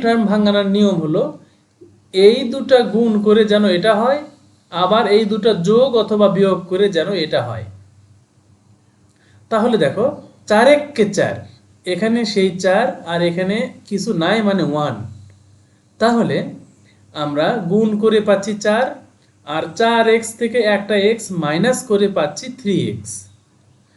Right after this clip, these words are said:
সুতরাং এইভাবে আমরা মিডল টার্ম করে এটা ভাঙালাম। আর এটাও দেখো এখানে তিন চারে বারো, এই চার আর এই তিন, তিন চারে গুণ করলে বারো, আবার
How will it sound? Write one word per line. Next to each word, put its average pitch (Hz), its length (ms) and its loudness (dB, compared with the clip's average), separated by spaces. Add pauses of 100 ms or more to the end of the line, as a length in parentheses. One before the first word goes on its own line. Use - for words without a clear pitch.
(240)
সুতরাং 220 360 2 (180)
এইভাবে 196 380 4
আমরা 180 160 -2 (100)
মিডল 165 320 -2
টার্ম 170 260 2
করে 170 160 -4
এটা 170 200 0
ভাঙালাম। 170 400 -2 (640)
আর 175 160 -2 (160)
এটাও 269 260 6 (100)
দেখো 208 240 0 (680)
এখানে 202 380 0 (400)
তিন 277 180 0 (140)
চারে 202 260 6 (100)
বারো, 113 280 0 (460)
এই 240 80 0 (260)
চার 226 240 4 (120)
আর 196 160 2
এই 170 60 0 (120)
তিন, 143 160 -4 (180)
তিন 208 160 0 (120)
চারে 175 240 2 (160)
গুণ 202 160 -2 (100)
করলে 175 220 -2 (120)
বারো, 107 240 -4 (520)
আবার 185 180 0